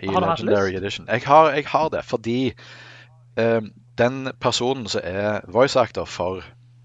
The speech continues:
Speaker 1: eh, den, eh, kvinnelige versjonen av Shepard, hun er jo royalty av, eh, voice actors. Jeg heter Jennifer Hale. Hun har jo spilt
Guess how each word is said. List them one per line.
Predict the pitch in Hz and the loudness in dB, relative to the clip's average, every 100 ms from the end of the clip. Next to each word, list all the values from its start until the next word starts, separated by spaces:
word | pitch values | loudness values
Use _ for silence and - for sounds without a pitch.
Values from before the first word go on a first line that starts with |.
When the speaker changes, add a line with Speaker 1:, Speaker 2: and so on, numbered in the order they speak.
| - 92 | -18 -12
Speaker 1:
eh, | 90 90 90 90 87 87 | -10 -8 -8 -8 -10 -10
den, | 95 92 95 | -12 -12 -12
eh, | 92 85 - - | -12 -12 -14 -10
kvinnelige | 101 - 107 117 | -10 -6 -4 -4
versjonen | 101 98 92 | -4 -8 -10
av | 87 | -6
Shepard, | 117 123 90 - - - - 104 | -4 -4 -6 -10 -20 -20 -10 0
hun | 110 | 2
er | 95 | 2
jo | 104 95 - - - 95 | -2 -6 -14 -20 -20 -4
royalty | 107 113 131 120 92 78 | 2 4 4 2 -6 -10
av, | - 87 85 85 | -8 -8 -8 -10
eh, | 85 85 82 82 82 | -8 -8 -8 -8 -6
voice | 92 113 | -4 -2
actors. | 104 - 76 - - - | -2 -4 -10 -14 -14 -12
Jeg | 87 | -12
heter | 95 - 92 | -12 -10 -10
Jennifer | 95 95 | -10 -10
Hale. | 98 104 95 | -6 -6 -6
Hun | 101 | -6
har | 98 92 | -6 -6
jo | 95 | -8
spilt | - - 87 - - - | -12 -10 -10 -12 -20 -20